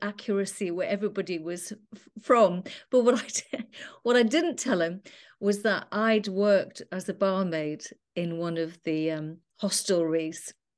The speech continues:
at Seaton Carew. And I think when he was younger, him and his mates, I think, had tried to get in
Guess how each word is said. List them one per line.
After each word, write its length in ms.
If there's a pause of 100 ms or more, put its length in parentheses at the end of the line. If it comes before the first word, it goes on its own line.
(160)
at 180
Seaton 420
Carew. 480
And 160
I 60
think 360
when 200
he 280
was 220
younger, 540 (560)
him 240
and 100
his 180
mates, 480
I 40
think, 220
had 140
tried 380
to 100
get 220
in 320